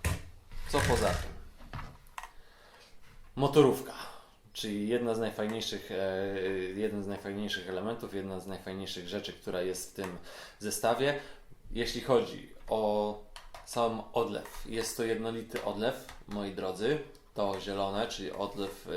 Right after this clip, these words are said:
dna motorówki jest jednolity, czyli ta motorówka powinna teoretycznie nam pływać i nie zatonąć. E, górna część, tutaj od razu jak wyciągniecie z pudełeczka, mamy ten szary top,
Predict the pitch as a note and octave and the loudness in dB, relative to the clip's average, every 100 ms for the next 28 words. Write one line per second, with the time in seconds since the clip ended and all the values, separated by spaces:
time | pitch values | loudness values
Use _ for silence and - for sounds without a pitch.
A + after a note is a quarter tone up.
0 | F#2 G2 G#2 G#2 G2+ G2+ F#2+ G2 G2+ G2 | -4 -4 0 2 2 0 -2 -4 -4 -6
1 | - G2 G2 F#2+ - - G2 F#2 F#2+ G2+ | -8 -4 -2 -2 -4 -8 -4 -2 -2 -4
2 | A2 G#2+ - G#2 F#2+ F#2+ - A2 A2 - | -4 -6 -4 -4 -4 -6 0 0 0 -4
3 | G#2+ F#2+ G2+ G2 - G2 - F2+ G2 G2 | -6 -6 -4 -4 -4 -8 -6 -8 -6 -4
4 | F#2+ F#2 F2+ F#2 F2+ G2 - G2+ G2 F#2+ | -4 -4 -6 -6 -6 -8 -8 -4 -4 -2
5 | G#2 F#2 F#2 - G#2 G#2 G#2+ G#2+ G2+ F2+ | -2 -2 -2 -4 -4 -2 0 0 -2 -6
6 | E2 - - - - - - B2+ A2 A2 | -8 -12 -12 -14 -12 -14 -8 0 2 4
7 | A2 G#2+ G#2 G#2 G#2 - D#3 C3 A2 G#2+ | 4 4 4 0 -2 2 2 4 0 2
8 | B2+ - A#2+ A2 G#2+ G#2+ A2+ A2 G#2 G2 | 0 0 4 4 4 4 2 2 -2 -2
9 | - - - - G#2+ A2+ A2 G#2+ G#2 - | -6 -14 -16 -10 -8 -4 -4 -4 -6 -2
10 | G#2+ G2+ A2+ - A2 G#2+ G#2+ G2+ G2+ - | 0 4 2 2 0 2 2 0 0 -2
11 | - G#2 G2+ G2 - G#2+ G2+ G2 G2 G2 | -6 -4 -4 -2 0 2 2 2 -2 -4
12 | - - - - A2 G#2 - | -8 -20 -20 -2 2 2 0